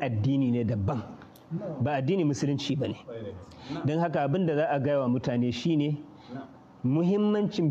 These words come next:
Speaker 1: bin jama'a. Da shi za a gane,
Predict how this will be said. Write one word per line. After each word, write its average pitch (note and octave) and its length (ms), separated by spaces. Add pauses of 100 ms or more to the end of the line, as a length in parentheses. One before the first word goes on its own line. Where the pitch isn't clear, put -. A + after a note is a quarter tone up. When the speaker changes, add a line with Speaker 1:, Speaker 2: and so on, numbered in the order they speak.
Speaker 1:
bin D#3+ 200
jama'a. A#2+ 540 (600)
Da A#2+ 200
shi G3 440
za G3 320
a E3 100
gane, D3 540